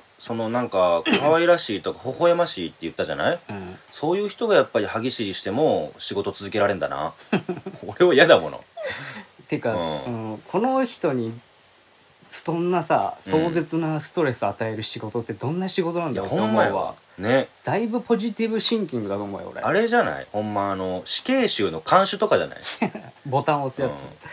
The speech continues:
Speaker 1: や、とか、もう、「姉ちゃん！姉ちゃん、おい！こっち来てくれよ、おい！姉ちゃん！姉ちゃん！」みたいな。
Speaker 2: うん。飯出すとかね。
Speaker 1: そうそうそうそう。
Speaker 2: うん。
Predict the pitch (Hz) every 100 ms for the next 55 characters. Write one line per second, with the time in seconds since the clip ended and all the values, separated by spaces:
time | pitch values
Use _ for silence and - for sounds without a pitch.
0 | - - - 95 - 90 80 71 78 _
1 | - 117 123 123 104 - - _ _ -
2 | 135 135 123 139 113 - - - 135 -
3 | 160 139 104 101 131 131 113 95 - -
4 | - - 127 120 110 82 - - - 135
5 | 123 - 101 104 95 127 120 117 131 113
6 | 110 - 90 98 87 87 80 82 78 92
7 | 76 65